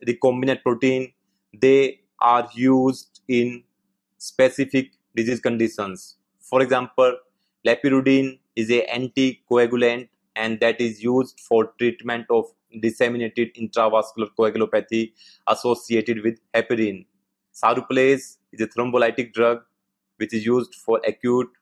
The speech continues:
myocardial infarction. Latiplase is also thrombolytic that is used for acute thrombo-, uh, myocardial infection. Interleukin two is used for treatment of renal carcinoma.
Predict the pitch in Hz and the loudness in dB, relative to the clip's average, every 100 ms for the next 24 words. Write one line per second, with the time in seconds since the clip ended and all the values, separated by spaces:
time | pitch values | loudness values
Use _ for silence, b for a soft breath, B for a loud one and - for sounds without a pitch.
0 | _ _ 110 110 - 110 110 113 110 110 | _ _ -4 -2 0 0 0 -4 -4 -2
1 | 107 - 123 117 120 _ _ _ _ 117 | -4 -2 -6 -6 -10 _ _ _ _ -2
2 | 117 135 131 127 131 131 - _ _ _ | 0 -2 0 2 2 -2 -12 _ _ _
3 | - 113 117 - 117 117 113 113 110 120 | -2 0 0 -4 -6 -4 0 0 0 -2
4 | 117 _ _ 104 110 107 117 113 _ 110 | -4 _ _ -6 -4 -2 -4 -4 _ -2
5 | 107 107 - 110 - 117 113 _ 107 107 | 0 0 -4 -10 -2 -2 -2 _ -6 0
6 | 107 107 - _ _ _ _ 107 101 107 | 2 0 -4 _ _ _ _ -4 0 -2
7 | 107 110 107 110 104 101 104 - 113 113 | 0 -2 0 -4 -4 -2 -4 -4 -6 -6
8 | 117 _ _ _ _ _ - 131 147 139 | -12 _ _ _ _ _ -6 -2 0 0
9 | - 139 131 - 143 147 147 - _ _ | 0 -2 -2 0 2 2 0 -8 _ _
10 | _ _ _ - 120 110 123 131 123 - | _ _ _ -4 -2 0 0 0 0 -4
11 | 117 113 - 113 - 117 113 113 110 - | -2 -2 -2 -8 -6 -8 -2 0 0 -4
12 | _ _ - 113 120 117 117 - 107 104 | _ _ -4 -2 -2 -4 -8 -2 0 0
13 | - 113 110 117 | -2 -4 -4 -4